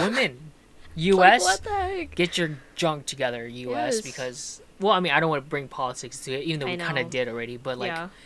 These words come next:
Speaker 1: get your junk together,
Speaker 2: <laughs>
Speaker 1: the U S.
Speaker 2: Please get your stuff
Speaker 1: Um,
Speaker 2: together, like,
Speaker 1: but, yeah, so, um,
Speaker 2: there's some things that just, like, it shouldn't be a question, you know? It shouldn't be,
Speaker 1: Yeah.
Speaker 2: like,
Speaker 1: Yeah.
Speaker 2: it's just, it is what it is,
Speaker 1: Everyone
Speaker 2: you
Speaker 1: has
Speaker 2: know?
Speaker 1: their own rights. Everyone,
Speaker 2: Yeah.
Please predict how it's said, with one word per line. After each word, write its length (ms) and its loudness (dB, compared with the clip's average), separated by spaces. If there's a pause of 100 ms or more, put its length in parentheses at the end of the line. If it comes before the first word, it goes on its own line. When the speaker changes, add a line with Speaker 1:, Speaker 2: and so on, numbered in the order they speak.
(140)
Speaker 1:
get 180 -2
your 100 -4
junk 360 -4
together, 440 -8
Speaker 2:
<laughs> 40 -14
Speaker 1:
the 120 -8
U 240 -8
S. 100 -6
Speaker 2:
Please 500 -2
get 240 -2
your 160 -10
stuff 260 -8
Speaker 1:
Um, 60 -14
Speaker 2:
together, 420 -12
like, 320 -16 (100)
Speaker 1:
but, 280 -6 (560)
yeah, 340 -2
so, 400 -8
um, 160 -10
Speaker 2:
there's 160 -4
some 160 -6
things 240 -8
that 220 -6
just, 200 -12
like, 140 -8
it 80 -10
shouldn't 240 -4
be 80 -4
a 60 -2
question, 500 -10
you 80 -14
know? 200 -10
It 120 -14
shouldn't 340 -10
be, 220 -6
Speaker 1:
Yeah. 160 2
Speaker 2:
like, 200 -8 (440)
Speaker 1:
Yeah. 200 -2 (120)
Speaker 2:
it's 180 -12
just, 220 -10
it 80 -6
is 180 -6
what 100 -8
it 100 -8
is, 180 -8
Speaker 1:
Everyone 480 -2
Speaker 2:
you 60 -6
Speaker 1:
has 180 -4
Speaker 2:
know? 40 -10
Speaker 1:
their 80 -8 (100)
own 80 -14
rights. 480 -10 (120)
Everyone, 300 -4
Speaker 2:
Yeah. 120 -6